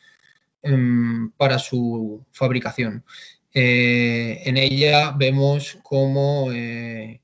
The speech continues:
está hecha a base de tochos, que vemos, como vemos en el dibujo, y estos tochos se encuentran, eh, sujetos por bridas metálicas, mm,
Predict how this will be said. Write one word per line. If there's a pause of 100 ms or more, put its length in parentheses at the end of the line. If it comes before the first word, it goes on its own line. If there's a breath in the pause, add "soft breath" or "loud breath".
está
hecha
a
base
de
tochos, (200)
que
vemos,
como
vemos
en
el
dibujo, (580 loud breath)
y
estos
tochos
se
encuentran,
eh,
sujetos
por
bridas
metálicas, (120)
mm,